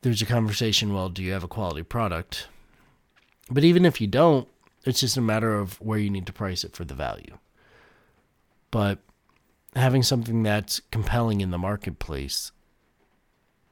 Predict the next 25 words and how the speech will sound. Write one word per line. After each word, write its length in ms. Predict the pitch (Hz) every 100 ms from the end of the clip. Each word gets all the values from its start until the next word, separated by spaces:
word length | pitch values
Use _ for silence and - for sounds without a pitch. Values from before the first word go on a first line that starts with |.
| _
is 100 | 120
a 40 | 120
very 180 | 123 117
important 500 | 117 - 87 87 90
thing. 300 | - 165 - - - _ _ - _ _ _ _ _ _ _ _ - _ - _ _ _ _ _ _ _ _ _ _
So 120 | -
what 100 | 165
else 160 | 175 160
did 100 | 175
we 80 | 160
talk 260 | 135 127
about 200 | 127 127
with 100 | 113
these 220 | 113 107 -
kids? 440 | 104 64 - - - _ _ _ _ _ _ _ _ _ _ _ - _ _ _ _ _ _
We 80 | 123
talked 240 | 147 143
about 180 | 156 135
stem 280 | - 107 107
careers, 540 | - 104 104 120 - - _ _ _ _ _ _ _ _ _ _ _ _ _
and 560 | - 107 104 98 101 - _ _ _ _ _ _ _ _ _ _
I 60 | 117
might 240 | 120 117
have 80 | 107
mentioned 680 | 110 110 - 107 104 101